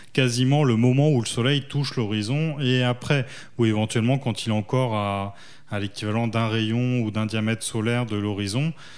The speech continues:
Et si on a un horizon bien dégagé, donc typiquement en bord de mer, là, il n'y a pas de problème. Et attention aussi, si vous êtes en, en montagne, le, la luminosité du soleil en bord de mer au coucher du soleil ne pose pas de problème. Par contre, en montagne, à deux mille, trois mille mètres d'altitude,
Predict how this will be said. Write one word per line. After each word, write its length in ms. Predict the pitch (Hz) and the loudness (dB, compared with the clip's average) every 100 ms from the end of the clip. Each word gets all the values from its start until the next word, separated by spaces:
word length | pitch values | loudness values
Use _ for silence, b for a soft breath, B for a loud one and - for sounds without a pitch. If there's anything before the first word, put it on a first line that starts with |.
| B - | B -8
Et 100 | 110 | -6
si 180 | - - | -2 0
on 100 | 107 | 2
a 40 | |
un 120 | 104 104 | 2 2
horizon 300 | 104 104 135 | 0 0 0
bien 200 | 107 107 | 0 -2
dégagé, 440 | 104 107 104 143 | 0 0 0 0
donc 200 | 131 101 | 0 -4
typiquement 640 | - - 117 135 139 139 | -6 -6 -4 0 0 0
en 40 | 110 | 0
bord 200 | 107 104 | 0 -2
de 120 | 104 | 0
mer, 280 | 113 147 139 | 0 2 2
là, 140 | 127 | 2
il 20 | |
n'y 60 | 127 | 0
a 40 | |
pas 140 | 104 117 | 0 -2
de 60 | |
problème. 420 | - 131 113 101 104 B B B B - | -2 0 0 0 -6 B B B B 0
Et 100 | 110 | 2
attention 560 | 117 131 113 143 139 | 2 2 2 4 4
aussi, 260 | 120 - 151 | 4 2 0
si 140 | - | 0
vous 160 | 113 117 | 2 2
êtes 180 | 123 117 | 2 0
en, 160 | 110 | 0
en 340 | 107 120 151 113 | 0 -2 -2 0
montagne, 580 | 110 - 160 180 143 139 | 0 2 2 2 0 0
le, 280 | 113 113 | 2 2
la 140 | 120 120 | 4 4
luminosité 560 | 120 135 131 123 120 139 | 4 4 4 0 0 0
du 120 | 123 | 0
soleil 360 | - 135 135 | 0 2 2
en 80 | 113 | 2
bord 200 | 107 113 | 2 0
de 100 | 113 | 0
mer 380 | 117 131 127 120 - | 2 2 0 -2 -4
au 80 | 123 | -4
coucher 260 | - - | -4 -4
du 100 | 120 | -4
soleil 260 | - 135 127 | -2 0 2
ne 100 | 110 | 0
pose 220 | 95 107 | 0 -2
pas 120 | 123 | -2
de 60 | 101 | -4
problème. 460 | - 113 139 170 147 B B B B - | 0 2 4 2 0 B B B B -2
Par 160 | 110 | 0
contre, 280 | - 160 - | 2 0 2
en 60 | 127 | 2
montagne, 580 | 127 123 151 170 175 135 | 2 4 4 4 2 2
à 360 | 123 113 110 | 2 2 2
deux 240 | 107 123 139 | 2 2 4
mille, 320 | 143 151 143 | 4 2 0
trois 180 | - 120 | -2 0
mille 160 | 123 | 2
mètres 200 | 123 123 | 2 2
d'altitude, 840 | 120 117 - 120 - - 160 165 | 0 -2 -2 -4 -4 -2 0 0